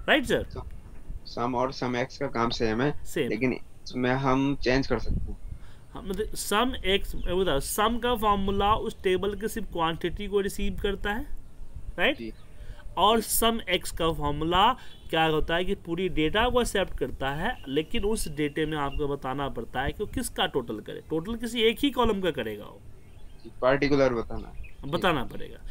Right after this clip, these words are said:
Speaker 1: तो इसका फायदा क्या हुआ? क्या? हमें तो
Speaker 2: इसका फा-
Speaker 1: कंडीशन लगाना था ना
Speaker 2: हम्म।
Speaker 1: कि हमें पूजा का total चाहिए, but यहाँ सम एक्स तो बोल रहा है कि इसलिए condition नहीं दूंगा मैं।
Speaker 2: हम्म।
Speaker 1: तो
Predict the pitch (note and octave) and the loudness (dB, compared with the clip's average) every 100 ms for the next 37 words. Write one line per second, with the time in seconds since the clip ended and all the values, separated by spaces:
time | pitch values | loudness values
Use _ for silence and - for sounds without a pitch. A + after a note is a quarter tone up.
0 | - - A#3+ B3+ C#4 - D#3 D3+ G#3 D4 | -10 -6 -4 2 2 4 4 6 4 6
1 | C#4+ D4 D#4+ - - - - - - - | 4 2 -2 -6 -8 -10 -10 -12 -10 -8
2 | - - - A3 F#3 - - - - - | -6 -6 2 6 6 4 -8 -6 -4 -4
3 | - - - - - - - - - - | 0 0 0 -6 -6 -12 -12 -12 -12 -12
4 | - - - E3 G3+ A#3 A#3+ F#3+ G#3+ G3 | -10 -10 -4 2 4 4 4 6 6 4
5 | A3+ C#4 C4+ B3+ A#3+ G3 G#3+ D4 E3+ - | 4 4 6 6 4 2 2 2 0 -4
6 | - - - - - - C3 A#2+ A2 - | -12 -14 -12 -8 -6 -6 -6 -6 -8 -10
7 | - - F3 A3 G#3 A3+ A3 B3 A#3 G#3 | -12 -4 2 2 4 4 6 8 8 6
8 | E3 C3+ A2+ G#2+ G#2+ - - - G3 G3+ | 4 2 0 -4 -4 -2 0 2 2 4
9 | F3 F#3+ F#3 E3 E3+ G#3 B3+ A3+ A#3 A#3+ | 6 6 4 2 2 2 0 2 2 2
10 | A#3 A3 G#3+ A#3+ A#3+ A#3 A#3 A#3 B3 C4 | 0 0 4 4 4 2 0 0 0 0
11 | B3 B3 A#3+ G#3+ G#3+ - - - - - | -2 -2 -2 -2 -4 -6 -6 -6 -4 -2
12 | - - - - - - - - - - | -2 -4 -8 -8 -8 -10 -12 -10 -10 -10
13 | - B2+ A#2 C3+ - - - - G#3+ C4 | -10 -8 -6 -8 -10 -14 -8 0 2 0